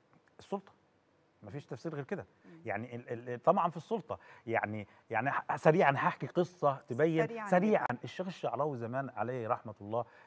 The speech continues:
Speaker 1: كان في بداياته هو أول واحد كتب إيه م-، منشور للإخوان. بعد كان هو بس بيميل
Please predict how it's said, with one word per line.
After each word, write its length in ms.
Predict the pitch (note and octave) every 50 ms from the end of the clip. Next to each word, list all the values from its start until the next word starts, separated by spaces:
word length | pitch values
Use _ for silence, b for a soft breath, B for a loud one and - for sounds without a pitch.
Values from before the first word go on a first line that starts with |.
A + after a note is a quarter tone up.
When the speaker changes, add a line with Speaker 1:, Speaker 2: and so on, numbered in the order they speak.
| B
Speaker 1:
كان 240 | B F3+ G#3+ A3 G3+
في 140 | E3 - F3
بداياته 520 | E3 E3+ D#3+ D#3+ D#3 E3 F3+ F3+ - -
هو 240 | C#3+ D#3+ G3+ G3 F3+
أول 220 | E3+ F#3+ F#3+ F3 F3+
واحد 220 | G3 E3+ F3+ D3+ - -
كتب 280 | - F#3 F3+ E3+ D3+ C#3 - -
إيه 220 | E3 F3 D#3 D3 - - C#3
م-، 200 | B2 C3 C3+ B2+
منشور 380 | B2+ C3+ C#3 - - D#3+ E3+ C#3+
للإخوان. 420 | A#2+ A2 F#2+ F#2+ - - G2 F2+ F2+ A#2+
بعد 200 | C#3 G3+ G#3 G3+
كان 340 | F3 - E3+ D3+ - A3+ G3+
هو 160 | G3 A#3+ A3
بس 260 | F#3+ G3+ F#3+ - -
بيميل 380 | D#3+ D3 E3 D#3+ E3+ F#3 G3 E3+